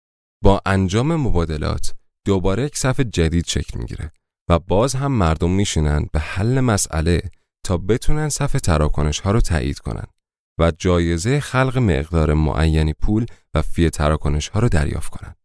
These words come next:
ماجرای بیت کوین دقیقاً همینه، با این تفاوت که نه سنگی در کاره و نه جزیره‌ای. سنگ بیت کوینه و اون جزیره هم دنیاست.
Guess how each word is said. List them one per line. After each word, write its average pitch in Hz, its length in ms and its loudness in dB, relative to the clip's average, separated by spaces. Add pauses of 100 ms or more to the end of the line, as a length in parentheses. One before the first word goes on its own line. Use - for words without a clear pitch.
(1040)
ماجرای 120 560 2
بیت 85 180 -2
کوین 113 200 0
دقیقاً 87 380 2
همینه، 90 500 -2 (560)
با 107 120 4
این 147 140 0
تفاوت 78 540 0 (280)
که 160 100 -4
نه 185 120 2
سنگی 147 480 0
در 76 220 0
کاره 78 340 0
و 92 60 0
نه 135 160 2
جزیره‌ای. 82 520 0 (840)
سنگ 131 400 0
بیت 95 180 4
کوینه 98 460 0 (300)
و 98 100 2
اون 98 180 0
جزیره 90 420 0
هم 123 140 0
دنیاست. 82 640 0